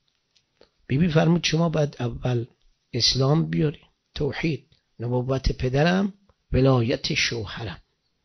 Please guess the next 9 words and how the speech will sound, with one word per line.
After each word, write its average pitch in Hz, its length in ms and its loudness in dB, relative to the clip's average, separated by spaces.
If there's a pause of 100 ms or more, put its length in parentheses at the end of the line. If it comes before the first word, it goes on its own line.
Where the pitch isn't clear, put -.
(1700)
تا 139 220 6
دخترم، 135 680 0 (460)
پسرم 139 420 2
شما 120 320 -2
رو 110 80 -2
به - 100 -8
عقد - 260 -10
خودش - 380 -10
در - 120 -12